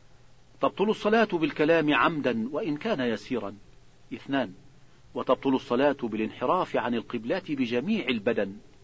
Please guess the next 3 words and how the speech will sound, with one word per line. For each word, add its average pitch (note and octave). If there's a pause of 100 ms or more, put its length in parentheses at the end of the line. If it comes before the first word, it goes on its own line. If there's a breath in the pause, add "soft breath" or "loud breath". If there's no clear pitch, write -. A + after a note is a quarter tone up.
(920)
ثلاثة، C3 (1040 soft breath)
وتبطل B2
الصلاة D#3